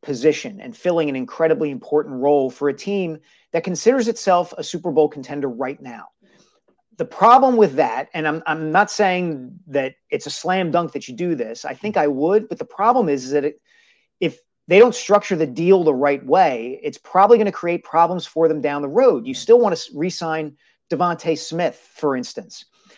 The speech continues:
And presumably there are gonna be other younger players coming along who you're gonna wanna keep. And if you're paying too much to a guy like Reddick for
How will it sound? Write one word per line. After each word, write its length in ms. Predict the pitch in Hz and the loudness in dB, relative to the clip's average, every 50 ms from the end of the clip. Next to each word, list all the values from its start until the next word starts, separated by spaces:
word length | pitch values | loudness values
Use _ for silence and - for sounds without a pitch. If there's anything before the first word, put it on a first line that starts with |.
| _ _ _ - | _ _ _ -6
And 340 | 170 160 160 160 160 156 147 | -4 -2 -2 -2 -2 -2 -4
presumably 500 | - 170 147 180 240 247 233 202 202 190 | -4 -2 -2 2 2 2 4 4 4 4
there 120 | 170 165 | 4 2
are 40 | 147 | 2
gonna 160 | 156 165 160 | 2 0 0
be 120 | 151 160 | 2 2
other 160 | 165 170 170 170 | 2 2 2 0
younger 280 | 156 160 165 165 156 | 0 0 0 -2 -4
players 440 | 151 - - 180 175 180 165 143 - | -6 -6 -8 -6 -4 -4 -4 -4 -6
coming 260 | - - 143 143 135 | -8 -12 -10 -8 -8
along 360 | 127 131 131 127 127 131 131 | -6 -6 -4 -4 -4 -6 -6
who 80 | 120 135 | -6 -6
you're 80 | 139 127 | -6 -6
gonna 160 | 139 131 127 | -6 -6 -6
wanna 180 | 131 131 123 | -6 -8 -8
keep. 380 | 113 - - - 226 190 139 - | -10 -12 -10 -6 -6 -4 -4 -6
And 80 | 139 135 | -8 -10
if 100 | 127 - | -8 -8
you're 80 | 147 | -8
paying 400 | 147 - - 180 196 214 214 202 | -8 -8 -8 -6 -6 -4 -4 -6
too 180 | - - - 175 | -6 -8 -10 -8
much 300 | 160 156 160 160 - - | -6 -6 -6 -8 -10 -10
to 140 | - 135 123 | -8 -8 -6
a 40 | |
guy 240 | 120 143 143 139 147 | -4 -2 0 0 0
like 180 | 147 131 120 110 | 0 -2 -4 -4
Reddick 480 | 123 139 165 170 147 131 117 - _ _ _ _ _ _ _ _ _ _ _ _ _ _ _ _ _ _ _ | 0 2 2 2 2 0 -2 -8 _ _ _ _ _ _ _ _ _ _ _ _ _ _ _ _ _ _ _
for 800 | - - - 170 160 160 156 156 151 156 156 151 147 131 - | -12 -4 0 2 6 6 8 8 8 6 4 2 0 -2 -8